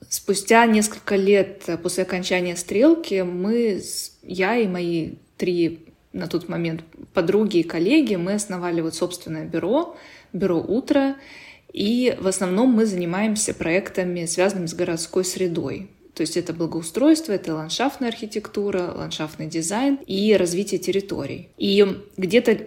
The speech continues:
года три, наверное, четыре назад я решила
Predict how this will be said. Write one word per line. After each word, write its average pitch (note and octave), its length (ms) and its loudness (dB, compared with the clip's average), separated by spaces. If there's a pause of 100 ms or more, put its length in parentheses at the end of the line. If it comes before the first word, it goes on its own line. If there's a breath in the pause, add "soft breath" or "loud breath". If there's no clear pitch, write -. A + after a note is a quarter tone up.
года G#3 240 6
три, G#3+ 360 0
наверное, F#3 440 2
четыре F#3 400 0
назад G3+ 500 0
я F#3+ 180 2
решила F#3 960 -2